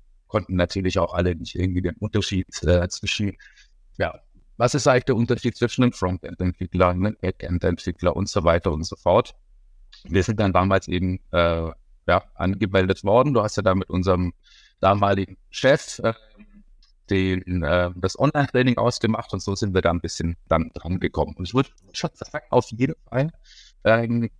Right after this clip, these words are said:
hat das einen sehr, sehr galanten, schönen Einstieg in die Thematik gegeben. Ähm,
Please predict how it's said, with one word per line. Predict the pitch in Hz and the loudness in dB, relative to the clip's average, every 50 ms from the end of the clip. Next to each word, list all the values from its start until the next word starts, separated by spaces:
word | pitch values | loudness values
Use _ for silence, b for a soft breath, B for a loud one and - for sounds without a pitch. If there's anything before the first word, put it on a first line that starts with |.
| _ _ - - - - - | _ _ -20 -20 -20 -10 -4
hat | - 120 - - | -4 0 2 2
das | 143 - - | 0 2 0
einen | 127 123 107 | -2 -2 -2
sehr, | 95 110 117 123 139 139 | 0 4 4 4 4 4
sehr | 117 131 127 131 | 4 2 2 2
galanten, | - - 113 101 107 117 123 - 127 | 4 2 2 4 4 2 0 -2 -8
schönen | - - - 117 123 - | -6 -2 0 0 0 0
Einstieg | - 92 120 135 - - 104 92 - | 0 0 0 0 0 -2 -4 -2 -2
in | 82 | -4
die | 80 78 - | -6 -6 -8
Thematik | - 78 76 78 78 - - 80 - | -10 -8 -6 -6 -6 -6 -6 -6 -6
gegeben. | - - - 82 80 87 110 139 156 _ _ _ _ _ - - | -6 -6 -4 -2 0 2 2 0 0 _ _ _ _ _ -4 0
Ähm, | 85 87 90 87 87 90 90 87 87 76 - | 2 2 2 2 0 0 0 0 -2 -4 -6